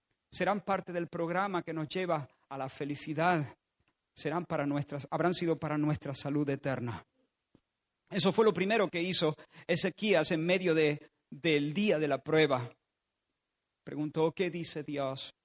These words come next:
Buscó el consejo del Señor. En segundo lugar, la segunda cosa que hizo Ezequías fue orar,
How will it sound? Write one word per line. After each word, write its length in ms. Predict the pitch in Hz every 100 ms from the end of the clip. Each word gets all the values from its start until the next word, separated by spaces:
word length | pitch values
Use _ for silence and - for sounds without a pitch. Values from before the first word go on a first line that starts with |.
| _ _ _
Buscó 520 | 156 147 - - 196
el 120 | 131 131
consejo 480 | 131 127 151 -
del 160 | 127 127
Señor. 560 | - 131 135 131 127 _ _
En 100 | 196
segundo 320 | 180 175 254
lugar, 500 | 240 165 165 143 147 -
la 80 | 160
segunda 380 | 165 202 240 220
cosa 320 | 254 254 180
que 120 | 170
hizo 220 | 175 -
Ezequías 760 | 165 - 151 202 160 135 - - _ _
fue 160 | - 160
orar, 500 | 160 170 190 143